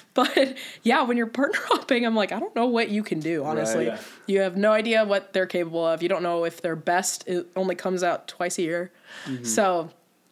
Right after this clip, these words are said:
Speaker 1: every time I would, you know, play with someone new, it was kinda just fun. I was like, "What
Speaker 3: Yeah.
Speaker 1: else, else can you do?" And Carly, every time I got on the court with her, I'm like, "What? You are crazy athletic." Like,
Speaker 3: Yeah.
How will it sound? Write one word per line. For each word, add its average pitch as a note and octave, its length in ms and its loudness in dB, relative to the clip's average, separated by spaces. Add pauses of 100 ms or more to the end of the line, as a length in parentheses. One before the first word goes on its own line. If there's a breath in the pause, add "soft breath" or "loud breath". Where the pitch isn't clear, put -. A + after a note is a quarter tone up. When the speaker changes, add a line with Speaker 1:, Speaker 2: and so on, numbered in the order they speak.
(200)
Speaker 1:
every A3+ 260 2
time G3+ 460 2
I F#3 140 2
would, F3 200 -2 (120)
you - 120 -8
know, E3+ 120 -4
play - 160 -2
with F3+ 100 0
someone F3 260 -2
new, F#3 160 2
it F3+ 60 2
was F3 100 -2
kinda G3+ 260 -2
just F3 180 -4
fun. D3+ 500 -6
I D#3+ 140 -16
was D#3 120 -14
like, D3+ 240 -10
"What D3+ 120 0
Speaker 3:
Yeah. D3+ 60 2
Speaker 1:
else, - 200 -4
else F3+ 180 -4
can - 160 -6
you F3 100 -4
do?" F3+ 220 0
And E3 180 -6
Carly, E3+ 540 -2 (480 soft breath)
every G#3 240 2
time F#3+ 220 0
I F3 60 0
got F3 160 2
on F3 80 -2
the D#3 80 -4
court F3+ 200 -6
with E3 80 -14
her, D#3+ 60 -10
I'm D#3+ 60 -6
like, D3 180 -8
"What? E3 420 -6 (300)
You F3 840 -2
are D#3+ 460 -6 (280)
crazy F#3 760 0
athletic." D#3+ 500 -4
Like, F3+ 120 -4
Speaker 3:
Yeah. F2 80 -10